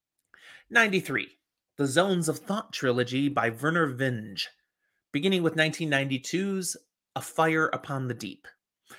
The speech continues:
More classic science fiction. Never heard of it.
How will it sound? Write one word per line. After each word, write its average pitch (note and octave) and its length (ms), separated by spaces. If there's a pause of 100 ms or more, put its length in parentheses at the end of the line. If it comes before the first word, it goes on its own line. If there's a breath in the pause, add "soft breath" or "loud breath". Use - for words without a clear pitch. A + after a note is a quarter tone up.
(160 loud breath)
More D#3+ 280
classic C#3 480
science A2+ 320
fiction. A#3 420 (320)
Never F#3 680
heard G3+ 160
of G3+ 80
it. A#3+ 220